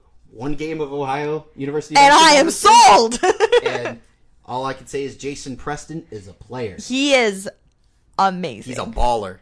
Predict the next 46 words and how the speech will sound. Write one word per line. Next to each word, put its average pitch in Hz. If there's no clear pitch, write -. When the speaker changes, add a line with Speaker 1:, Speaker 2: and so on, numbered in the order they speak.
Speaker 2:
Like, 233
Speaker 1:
If -
Speaker 2:
if 247
Speaker 1:
he's 233
Speaker 2:
he 294
does 269
not 233
go 208
to 220
the 196
N 170
B 170
A, 135
I'll 92
be -
shocked. -
Speaker 1:
Yeah. 98
He's, 151
he's 120
by 123
far 160
their 147
best 135
player. 135
He 123
has, 123
he's 120
gonna 127
have 120
to 110
do 104
everything. 185
Speaker 2:
Mm-hmm. 202
Speaker 1:
And 196
this 247
Bobcats 285
team 285
can 330
win 427
a 427
couple 427
games 392
in 240
this -
tournament. 135
Speaker 2:
They 262